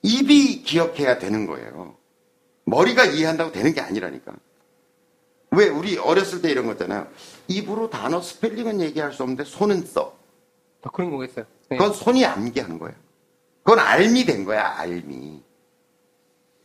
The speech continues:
Speaker 1: 천자문 같은 거 옛날에 무슨 외우고 이게 아니라 그냥 노래로 만들어서 그냥, 그냥 하늘천 따지 이렇게 했잖아.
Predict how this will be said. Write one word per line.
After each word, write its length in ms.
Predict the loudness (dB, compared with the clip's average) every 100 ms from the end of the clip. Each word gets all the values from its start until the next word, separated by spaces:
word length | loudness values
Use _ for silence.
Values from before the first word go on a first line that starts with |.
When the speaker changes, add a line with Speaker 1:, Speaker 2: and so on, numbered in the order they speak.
| _
Speaker 1:
천자문 440 | -2 0 4 4 4
같은 260 | 2 2
거 80 | 0
옛날에 480 | 0 0 0 -2 -4
무슨 320 | -10 -6 -8 -8
외우고 420 | -10 -8 -6 -6
이게 200 | -4 -4
아니라 320 | -2 -4 -6 -12 -20 _
그냥 240 | -2 0
노래로 400 | 0 4 6 6
만들어서 520 | 2 -2 -4 -8 -8 -10
그냥, 320 | -6 -6 -8
그냥 320 | -6 -4 -4 -4
하늘천 440 | -8 -6 -8 -4
따지 360 | -4 -4 -8 -10
이렇게 280 | -10 -10 -14
했잖아. 300 | -8 -10